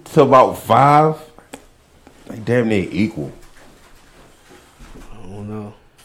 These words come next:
Speaker 1: From two to five is about equal. Fultz is one.
Speaker 2: And what, what sets Fultz so far apart?
Speaker 1: Defensively, aggressive, can score, can pass,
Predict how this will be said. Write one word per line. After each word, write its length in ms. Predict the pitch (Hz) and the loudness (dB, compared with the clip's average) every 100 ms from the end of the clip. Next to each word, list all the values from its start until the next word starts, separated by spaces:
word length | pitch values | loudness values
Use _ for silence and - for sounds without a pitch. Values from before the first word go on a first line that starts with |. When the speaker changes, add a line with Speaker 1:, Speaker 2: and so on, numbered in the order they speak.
| _ | _
Speaker 1:
From 160 | - 87 | -4 -2
two 200 | - 147 | 4 4
to 80 | 147 | 4
five 360 | 131 127 123 | 4 8 8
is 60 | 107 | 8
about 280 | 98 95 73 | 6 4 6
equal. 320 | 104 85 80 | 2 4 2
Fultz 380 | - 101 104 - | 6 6 6 2
is 80 | 90 | -4
one. 400 | 82 92 82 69 - _ _ _ _ _ _ _ _ _ _ _ _ _ _ _ _ _ _ _ _ _ _ _ - - - | -2 -4 -6 -12 -20 _ _ _ _ _ _ _ _ _ _ _ _ _ _ _ _ _ _ _ _ _ _ _ -20 -20 -4
Speaker 2:
And 100 | 147 | 2
what, 220 | 180 190 | 4 4
what 160 | 175 220 | 6 4
sets 360 | - 233 117 - | 6 2 0 -8
Fultz 420 | - - 180 - | -12 0 2 2
so 220 | - 170 | 0 0
far 280 | 165 156 139 | 2 0 2
apart? 380 | 147 135 92 - - - - _ _ - - | 2 0 0 -8 -20 -20 -20 _ _ -20 -10
Speaker 1:
Defensively, 1000 | - - - 113 110 117 104 113 120 123 - _ _ - _ - - - - | -8 -4 0 0 0 -4 -4 -6 -6 -10 -20 _ _ -20 _ -20 -20 -20 -10
aggressive, 800 | 87 82 107 107 117 110 110 - _ _ _ _ _ _ _ | -8 0 2 2 -2 -4 -8 -20 _ _ _ _ _ _ _
can 100 | - | -14
score, 600 | 76 - 113 113 107 110 - _ _ _ _ _ _ _ _ | -10 2 6 8 6 0 -10 _ _ _ _ _ _ _ _
can 80 | 110 | -12
pass, 640 | - 107 104 104 107 - | 0 4 6 6 4 -2